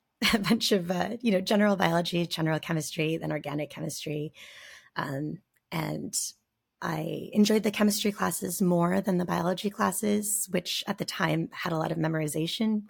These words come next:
as, as part of the curriculum. Just, you know, memorize all of these amino acids, you know,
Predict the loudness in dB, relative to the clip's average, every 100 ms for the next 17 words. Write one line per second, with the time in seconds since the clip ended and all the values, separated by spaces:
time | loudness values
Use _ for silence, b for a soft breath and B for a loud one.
0 | b -2 -2 0 -2 2 2 2 -2 -4
1 | 0 2 2 0 -6 -12 -8 -8 -8 -10
2 | -8 -10 -6 0 2 2 2 2 2 0
3 | 0 0 0 0 -2 -2 -4 -2 -2 -2
4 | -6 b b b b 2 4 6 10 10
5 | 10